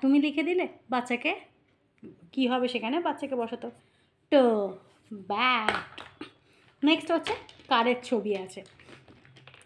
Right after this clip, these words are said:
বাচ্চা অবশ্যই দেখে এই ছবিটা চিহ্নে বলতে পারবে কার, ক, সি, ক, আর, কার। পেন,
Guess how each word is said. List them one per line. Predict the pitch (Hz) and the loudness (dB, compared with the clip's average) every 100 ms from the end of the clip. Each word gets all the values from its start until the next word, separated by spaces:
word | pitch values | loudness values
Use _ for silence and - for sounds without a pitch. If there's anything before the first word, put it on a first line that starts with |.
| _ - _ | _ -20 _
বাচ্চা | 254 262 311 - | 0 2 -2 -2
অবশ্যই | 254 226 302 - 392 | -2 0 -2 0 2
দেখে | 359 320 330 320 | 4 2 2 0
এই | 285 | 0
ছবিটা | 285 285 285 277 285 277 | 0 0 0 0 0 -2
চিহ্নে | 269 254 254 | 0 2 2
বলতে | 247 233 226 | 4 2 2
পারবে | 233 226 | 0 0
কার, | 226 - 226 220 214 208 196 185 190 - _ _ - - | -2 0 0 2 0 0 -2 -6 -12 -20 _ _ -20 0
ক, | 285 285 269 269 - _ - - | 2 4 0 -2 -10 _ -10 -4
সি, | 262 - - - | -2 -4 -8 2
ক, | 294 285 285 - | 4 4 -2 -6
আর, | 233 220 220 220 220 220 220 226 226 220 214 202 202 190 - _ _ _ _ _ _ _ _ | -2 0 2 2 2 2 0 -2 -2 0 0 -2 -4 -6 -12 _ _ _ _ _ _ _ _
কার। | 226 208 202 196 185 180 170 _ _ _ - - _ _ _ _ _ _ _ | -4 -2 -2 -6 -8 -12 -18 _ _ _ -20 -20 _ _ _ _ _ _ _
পেন, | 302 226 202 196 190 | 4 4 0 -4 -6